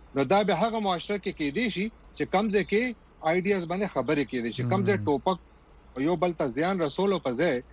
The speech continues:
Speaker 1: آ، په دې باندې خبرې کېږي چې زه څه شی داسې جوړولی شم چې کم سره زه خپل ژوند هم ښه کولی شم او زما سره چې کم په دې سیمه کې خلک ژوند کوي، هغوی ژوند هم ښه کولی شم. نو دې کې خو څه شک نشته دی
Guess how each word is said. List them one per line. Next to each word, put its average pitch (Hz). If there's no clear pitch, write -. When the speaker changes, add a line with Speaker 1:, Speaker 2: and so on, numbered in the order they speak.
Speaker 1:
آ، 123
په 127
دې 170
باندې 170
خبرې 151
کېږي 180
چې 147
زه 196
څه 233
شی 185
داسې 170
جوړولی 160
شم 165
چې 151
کم 160
سره 151
زه 147
خپل 180
ژوند 170
هم 165
ښه -
کولی 151
شم 143
او 123
زما 143
سره 180
چې 156
کم 151
په 127
دې 139
سیمه 175
کې 147
خلک 147
ژوند 151
کوي، 143
هغوی 127
ژوند 131
هم 127
ښه 120
کولی 107
شم. 123
نو 139
دې 156
کې 208
خو 165
څه 185
شک 208
نشته 151
دی 160